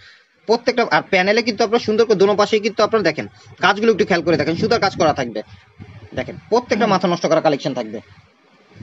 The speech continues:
এটা শুধু offer প্রাইসে আছে, আহ, blouse piece কিন্তু রান-, running থাকবে, blouse piece হচ্ছে running থাকবে আপনার কিন্তু। এটা কিন্তু চোদ্দ, আহ, সাড়ে চোদ্দ হাতের শাড়ি থাকবে। এটার price চলে যাবে মাত্র পাঁচশো পঞ্চাশ টাকা। যাদের পছন্দ হবে স্ক্রিনশটগুলো নিয়ে নেবেন,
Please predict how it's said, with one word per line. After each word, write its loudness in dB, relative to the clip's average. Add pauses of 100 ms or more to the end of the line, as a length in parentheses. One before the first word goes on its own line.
(640)
এটা 0
শুধু 4
offer 4
প্রাইসে 4
আছে, 2
আহ, 2 (440)
blouse 2
piece -6
কিন্তু -2
রান-, 0
running 0
থাকবে, 0
blouse 2
piece -2
হচ্ছে 0
running 0
থাকবে 0
আপনার 0
কিন্তু। 0 (400)
এটা 0
কিন্তু 0
চোদ্দ, 2
আহ, 2
সাড়ে 0
চোদ্দ -2
হাতের 0
শাড়ি 0
থাকবে। -4 (1080)
এটার 2
price 2
চলে 2
যাবে 2
মাত্র 2
পাঁচশো 0
পঞ্চাশ 0
টাকা। 2
যাদের 2
পছন্দ 0
হবে 2
স্ক্রিনশটগুলো 0
নিয়ে 2
নেবেন, 0